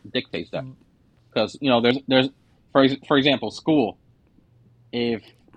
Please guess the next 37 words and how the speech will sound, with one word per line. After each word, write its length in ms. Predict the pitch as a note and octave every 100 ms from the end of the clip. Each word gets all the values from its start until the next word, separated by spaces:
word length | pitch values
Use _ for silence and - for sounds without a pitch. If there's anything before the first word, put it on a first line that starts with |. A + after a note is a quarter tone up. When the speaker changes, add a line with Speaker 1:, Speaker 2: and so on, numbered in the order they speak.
| -
Speaker 1:
if 220 | A#2 A2+ A2
you, 240 | B2+ D#3 - _
if, 200 | C3 B2 - - _ _ C3+
Speaker 2:
Wh-, 60 | C#3+ -
Speaker 1:
if 100 | A#2
Speaker 2:
what 80 | D#3
Speaker 1:
your 40 |
Speaker 2:
do 60 | D3
you, 180 | C#3+ C#3+
what 100 | D3+
Speaker 1:
student, 40 | C#3 B2
Speaker 2:
do 60 | B2
you 40 |
Speaker 1:
if 40 | A2+
the, 400 | A#2 A2+ A2+ G#2+
Speaker 2:
Yeah. 120 | A#2+
Speaker 1:
your 100 | G#2+ A2+
child 400 | - C3 C#3+ -
can't 300 | C3 B2+ A#2
abide 360 | G#2+ A2+ A#2 -
to 60 | G2+
those 140 | G2+
laws, 240 | A2 B2 -
then 240 | G2 F2+ - _ _ _
there 100 | G2
have 140 | G2+ G2
to 60 |
be 100 | F#2
other 160 | F#2 F#2
options, 300 | A#2+ - E2 _ _ _ A2+
either 200 | G2+ F#2
private 340 | - G#2+ G2+
school 200 | - A2
or 100 | G2+
homeschool. 640 | G#2 G#2+ G#2 - G#2+ A2+ - _ _ _ -
So 160 | F#2
there's, 220 | G#2+ A#2